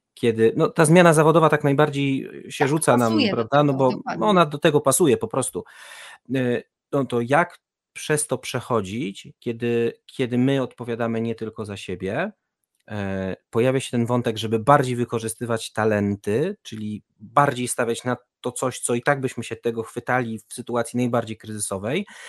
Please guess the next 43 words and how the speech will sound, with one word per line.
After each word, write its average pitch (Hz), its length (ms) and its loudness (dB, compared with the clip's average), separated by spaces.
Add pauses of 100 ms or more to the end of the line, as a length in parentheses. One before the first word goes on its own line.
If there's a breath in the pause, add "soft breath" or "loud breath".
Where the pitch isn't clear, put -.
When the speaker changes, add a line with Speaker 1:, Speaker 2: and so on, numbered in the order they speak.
(160 loud breath)
Speaker 1:
rzeczy, 135 260 -4
które 127 200 -2
najlepiej 135 540 2
nam 123 180 0
wychodzą, 113 480 -2
rzeczy, 127 340 -4 (260 loud breath)
w - 20 -20
których 117 220 -8
jesteśmy 123 340 -2
zauważalnie 151 800 2
lepsi 151 420 -2
niż 107 640 -10
inni, 113 320 -4
może 123 200 -2
robimy 117 280 -4
Speaker 2:
Tak. 117 100 0
Speaker 1:
najwspanialsze 120 640 -4
raporty, 113 460 -4
a 107 40 -4
może 107 200 -6
właśnie 107 280 -8
raporty 104 380 -10
wszyscy - 280 -14
robią 92 180 -10
tak - 160 -18
samo 92 200 -12
dobrze 92 240 -12
jak - 140 -14
ja, 104 140 -8 (340 loud breath)
więc, - 400 -6 (200)
a, 104 80 -4 (140)
a 110 60 -2
ja 107 100 0
potrafię 110 400 -8
coś - 240 -12
innego, 123 600 0 (180)
na 104 120 -12
tym 185 100 -8
Speaker 2:
Tak. 101 100 -8
Speaker 1:
się - 100 -12
skupiać. 147 600 -6 (680 soft breath)
Dobra. 107 480 -4 (440)
E, 98 520 -6